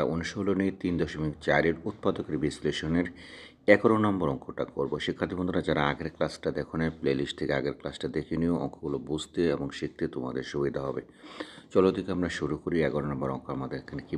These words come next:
বলছে দেখো, এক্স কিউব প্লাস সিক্স এক্স স্কোয়ার প্লাস ইলেভেন এক্স প্লাস সিক্স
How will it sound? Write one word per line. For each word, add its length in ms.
বলছে 180
দেখো, 200
এক্স 200
কিউব 220
প্লাস 160
সিক্স 240
এক্স 120
স্কোয়ার 300
প্লাস 180
ইলেভেন 300
এক্স 120
প্লাস 200
সিক্স 320